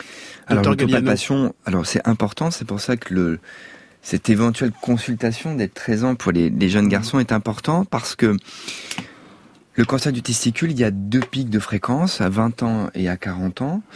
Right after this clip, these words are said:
Speaker 1: avec des facteurs de risque, euh, qui sont, euh, par exemple, si dans la fratrie il y a, ou le papa a un cancer du testicule, c'est important d'apprendre aux garçons à s'autopalper. Alors c'est très simple,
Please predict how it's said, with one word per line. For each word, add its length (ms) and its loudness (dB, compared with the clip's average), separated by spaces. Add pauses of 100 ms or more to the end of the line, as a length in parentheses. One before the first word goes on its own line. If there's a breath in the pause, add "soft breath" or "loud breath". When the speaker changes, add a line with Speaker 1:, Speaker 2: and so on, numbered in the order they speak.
(340 loud breath)
Speaker 1:
avec 200 2
des 80 4
facteurs 400 0
de 80 2
risque, 420 0 (160)
euh, 420 4
qui 160 -8
sont, 440 2
euh, 340 -4
par 180 -2
exemple, 440 0
si 200 -2
dans 140 2
la 100 0
fratrie 500 -6
il 380 -2
y 120 2
a, 260 2
ou 180 2
le 40 0
papa 320 0
a 340 0
un 120 2
cancer 280 0
du 140 -2
testicule, 440 -4
c'est 140 0
important 380 -2
d'apprendre 340 0
aux 80 4
garçons 360 -2
à 100 -2
s'autopalper. 560 -2
Alors 140 -2
c'est 120 -2
très 140 0
simple, 360 -2